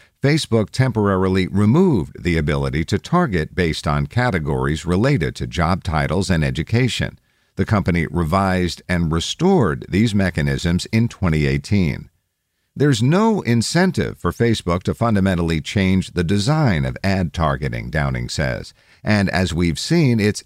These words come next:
out of scope in the cybersecurity disclosure channels that can prevent such a problem. More than a decade of detection work on Facebook's part has made it harder to run blatantly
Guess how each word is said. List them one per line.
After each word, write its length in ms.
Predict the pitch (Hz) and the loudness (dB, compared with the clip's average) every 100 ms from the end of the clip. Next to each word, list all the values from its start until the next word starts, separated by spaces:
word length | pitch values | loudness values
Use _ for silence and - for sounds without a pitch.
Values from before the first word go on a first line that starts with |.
| _ | _
out 200 | 127 151 | -2 2
of 160 | 127 82 | 0 0
scope 560 | - - 185 156 90 _ | -6 -2 2 2 0 _
in 160 | 80 73 | 0 0
the 60 | |
cybersecurity 1000 | - 104 92 76 - 80 - 107 87 73 | 0 0 0 0 -2 -2 0 0 2 0
disclosure 720 | 69 73 - 147 175 85 71 | 0 -4 -2 0 0 0 -2
channels 540 | - 78 67 67 87 78 | -2 -4 -2 -2 -4 -4
that 180 | 78 | -6
can 160 | - 107 | -2 -2
prevent 460 | 123 123 160 78 - | -2 0 0 0 -4
such 240 | 80 78 | -4 -4
a 60 | 78 | -4
problem. 560 | 98 85 69 58 - _ _ _ _ _ _ - | -2 0 -2 -6 -14 _ _ _ _ _ _ 0
More 240 | 165 220 | 2 4
than 160 | 196 139 | 2 2
a 80 | 101 | 0
decade 720 | 71 110 123 104 82 65 64 | 0 -2 0 0 0 0 -2
of 140 | 71 | -4
detection 600 | 64 73 101 95 - 80 | -4 -2 0 0 -2 -2
work 300 | 65 64 64 | -2 -4 -4
on 160 | 76 69 | -4 -2
Facebook's 560 | 110 101 - 78 67 - | 0 -2 -2 -4 -6 -8
part 320 | 82 67 73 | -4 -2 0
has 220 | 95 90 | 0 2
made 180 | 107 101 | 2 2
it 120 | 101 - | -2 -2
harder 340 | 170 156 87 | 0 2 0
to 160 | 78 90 | 0 -2
run 320 | 82 87 87 - | 0 0 0 -4
blatantly 840 | 92 107 147 147 82 64 69 55 | -2 0 0 -2 -6 -4 -6 -6